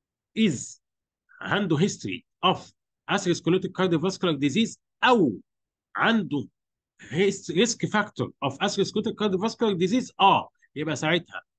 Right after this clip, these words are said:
التشويس بالنسبه لي هيبقى between اس جي ال تي تو انهبيتورز والجي ال بي وان ار اي اللي هو ريسبتور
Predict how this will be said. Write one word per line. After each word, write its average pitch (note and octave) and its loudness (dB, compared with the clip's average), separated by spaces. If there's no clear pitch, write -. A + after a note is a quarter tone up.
التشويس F#3+ 0
بالنسبه D#3 -2
لي D3 -2
هيبقى C#3 -6
between D#3 0
اس F3+ -2
جي D3+ -4
ال F#3 0
تي F3 -2
تو G3 -2
انهبيتورز F#3+ 0
والجي D3 0
ال G3 4
بي F#3+ 0
وان G#3 0
ار F#3 4
اي B2+ -4
اللي C3 0
هو F#3 4
ريسبتور F3 -2